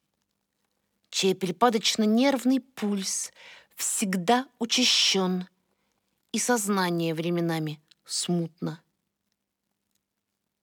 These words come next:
Хочешь жить не в унылых обносках и не в хлеву, так изволь соответствовать веку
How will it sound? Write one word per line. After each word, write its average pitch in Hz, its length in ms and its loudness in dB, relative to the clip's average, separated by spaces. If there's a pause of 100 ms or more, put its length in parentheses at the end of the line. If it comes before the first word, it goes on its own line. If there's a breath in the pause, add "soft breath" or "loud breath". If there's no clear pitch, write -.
(300)
Хочешь 240 520 2
жить 185 640 -2 (760)
не 208 140 4
в 214 80 4
унылых 262 400 4
обносках 180 1000 -2 (360 soft breath)
и 233 80 2
не 220 200 4
в - 60 -8
хлеву, 175 720 -4 (920)
так 277 200 0
изволь 233 600 0 (300 loud breath)
соответствовать 202 1300 0
веку 247 580 -4